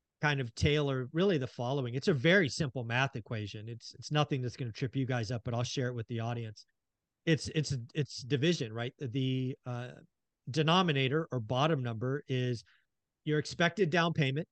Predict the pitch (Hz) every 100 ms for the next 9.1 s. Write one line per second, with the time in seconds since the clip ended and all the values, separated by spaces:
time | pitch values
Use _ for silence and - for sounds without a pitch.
0 | _ _ _ _ _ _ _ - 135 -
1 | 139 156 - 139 135 131 131 127 - -
2 | 123 113 - - 127 127 - 127 120 123
3 | 120 - 117 131 - - 113 147 _ _
4 | _ _ _ _ - 190 185 196 180 -
5 | 180 190 190 185 160 131 180 - - _
6 | _ _ _ _ _ - 135 135 - 151
7 | 151 143 - 147 139 107 143 143 143 135
8 | 131 117 151 143 127 131 131 - 127 -
9 | 120